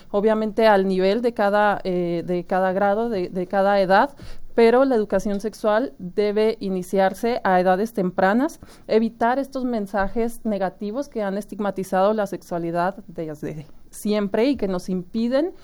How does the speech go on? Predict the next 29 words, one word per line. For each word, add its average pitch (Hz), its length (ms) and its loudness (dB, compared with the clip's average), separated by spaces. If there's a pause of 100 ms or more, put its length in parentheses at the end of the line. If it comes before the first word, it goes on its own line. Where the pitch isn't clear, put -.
(200)
eh, 190 340 2
buscar 202 360 -2
ayuda, 233 640 0
eh, 180 600 0 (260)
platicarlo, 208 880 0
acceder 202 520 0
a 247 80 2
servicios, 214 760 -2
eh, 180 260 0
de 175 100 0
salud, 190 440 0 (260)
utilizar 233 680 2
siempre 247 380 0
lenguajes 220 500 0
correctos, 196 680 0 (100)
promover 208 640 0
seguridad, 202 760 -2 (280)
eh, 180 360 -2
higiene 220 720 2
en 185 100 0
todos, 214 460 -2
eh, 175 260 -2
los 175 240 -4
usuarios 220 400 2
de 220 100 0
los 196 140 -2
servicios 214 460 -2
de 226 100 0
salud 214 360 0